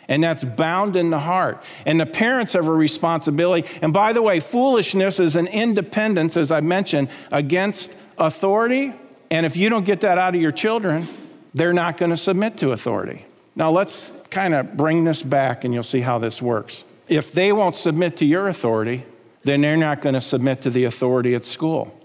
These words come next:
They're not gonna submit to the authority at work. They're not gonna submit to the authority in government. And they're not gonna submit to the authority of God. And listen, if they won't listen to God, they'll never be saved. Think about that.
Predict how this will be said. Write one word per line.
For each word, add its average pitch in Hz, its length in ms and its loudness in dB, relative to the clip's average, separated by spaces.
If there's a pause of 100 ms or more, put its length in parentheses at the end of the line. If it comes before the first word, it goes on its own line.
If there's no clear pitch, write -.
(280)
They're 156 320 0
not 147 200 0
gonna 123 220 0
submit 131 420 0
to 127 80 0
the 123 140 2
authority 123 480 2
at 123 100 -2
work. - 360 -4 (340)
They're 156 320 0
not 165 220 0
gonna 139 200 0
submit 135 420 0
to 135 60 0
the 131 160 2
authority 131 500 0
in 127 140 -2
government. 135 600 -4 (340)
And 107 180 0
they're 175 180 2
not 196 200 0
gonna 170 200 0
submit 147 400 0
to 135 80 -2
the 123 140 2
authority 117 480 0
of 107 140 -6
God. 104 320 -6 (520)
And 151 160 2
listen, 160 440 0 (400)
if 147 180 2
they 180 320 2
won't 180 320 0
listen 190 500 0
to 190 140 -2
God, 135 580 -2 (360)
they'll 127 160 0
never 120 320 0
be 117 160 -4
saved. 104 500 -6 (640)
Think 285 220 -2
about 151 360 0
that. 117 460 -4